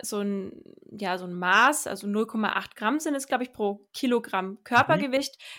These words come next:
Speaker 1: die man zu sich nehmen soll, ne? Ähm, die Deutsche Gesellschaft für Ernährung schreibt das, glaub ich, so vor.
Speaker 2: Genau.
Speaker 1: Ähm, aber ich kenn's noch jetzt aus, äh, den, ja, aus Bodybuilder-Magazinen und Fitness-Zeitschriften,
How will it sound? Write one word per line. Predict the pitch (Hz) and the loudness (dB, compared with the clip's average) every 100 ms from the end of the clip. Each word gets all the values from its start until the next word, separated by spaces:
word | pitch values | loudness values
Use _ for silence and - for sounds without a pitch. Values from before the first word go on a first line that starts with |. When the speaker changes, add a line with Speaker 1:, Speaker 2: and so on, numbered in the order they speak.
| - | -4
Speaker 1:
die | |
man | 240 226 | 0 0
zu | 220 | 0
sich | 294 359 | -2 -2
nehmen | 302 294 285 | 0 -2 -2
soll, | 285 269 294 | 0 2 2
ne? | 247 254 - | 2 -2 -4
Ähm, | 226 214 | -2 -2
die | 202 208 208 | -4 -8 0
Deutsche | 214 240 262 | 0 2 -2
Gesellschaft | 240 214 214 247 247 - | -2 -4 -2 -2 -4 -4
für | |
Ernährung | - 202 247 285 294 | -4 0 0 0 -2
schreibt | - 233 233 | -2 -2 -2
das, | 226 | -10
glaub | - 208 | -4 -4
ich, | 208 | -4
so | 208 | -8
vor. | - 233 269 349 - - - - - 220 | -6 2 2 0 -10 -20 -20 -6 0 2
Speaker 2:
Genau. | 220 220 226 | 2 0 -2
Speaker 1:
Ähm, | 220 - 254 _ _ _ _ | -6 -14 -20 _ _ _ _
aber | - 240 247 | 4 6 6
ich | 233 - | 4 -4
kenn's | - 240 294 | 0 4 4
noch | 277 269 262 | 4 2 2
jetzt | 233 226 226 - - | 0 0 -2 -10 0
aus, | 214 214 208 202 202 | 2 4 4 0 -4
äh, | - 190 185 | -2 -2 -2
den, | 190 190 180 180 202 - _ | -4 -4 -4 -6 -8 -12 _
ja, | - 175 165 | -8 -2 0
aus | 202 | -2
Bodybuilder-Magazinen | - 233 233 - 247 240 233 220 226 226 226 - 240 240 226 | 2 2 2 0 2 4 4 4 4 0 -2 -6 -2 0 0
und | 220 226 - _ | -2 -6 -8 _
Fitness-Zeitschriften, | - - 269 226 226 - 254 220 220 226 220 - 220 | -16 -8 -4 -2 -2 -4 0 0 0 -4 -6 -4 -4